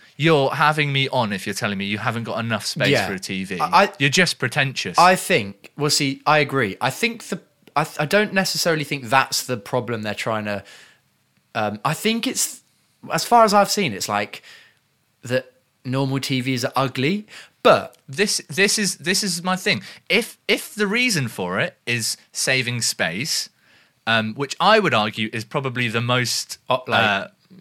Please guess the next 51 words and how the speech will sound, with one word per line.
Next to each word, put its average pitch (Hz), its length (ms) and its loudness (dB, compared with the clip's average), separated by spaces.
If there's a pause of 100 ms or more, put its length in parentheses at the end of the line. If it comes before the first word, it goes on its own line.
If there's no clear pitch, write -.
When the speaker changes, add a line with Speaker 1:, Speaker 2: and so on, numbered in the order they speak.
(260)
Speaker 2:
makes 107 320 -4
sense, 131 440 -4
Speaker 1:
the 104 60 -6
Speaker 2:
yeah. 95 140 -2
Speaker 1:
mo-, 156 180 0
the 156 120 -4
mo-, 165 180 -2
one 165 160 0
that 160 60 -2
makes 147 180 -4
the 139 60 -4
most 135 140 -2
sense. 110 320 -2 (220)
Even 196 280 -2
that 175 200 0
doesn't 139 280 0
really 135 180 -2
make 123 220 0
a 113 40 0
lot 113 140 0
Speaker 2:
Yeah, 120 60 2
Speaker 1:
of 101 40 0
sense 107 220 -4
for 110 60 -10
the 110 60 -4
market. 110 280 -4
Speaker 2:
because 135 200 -4
it's 143 140 -2
a - 20 -4
T 147 80 -2
V. 127 60 2
Speaker 1:
So 147 240 2
we 147 160 -4
have 208 200 0
to 170 80 -2
assume 135 280 -2
the 127 140 2
actual 143 360 0
reason 101 480 -4
is 110 140 -4
probably 131 400 -4
just 113 320 -4
aesthetic 120 420 0
Speaker 2:
Aesthetics. 95 220 -4
Speaker 1:
reasoning, 104 580 -4 (220)
which 160 180 -4
is 170 140 0
even 190 260 0
more 190 220 2
silly 123 380 0
Speaker 2:
Yeah. 131 40 -10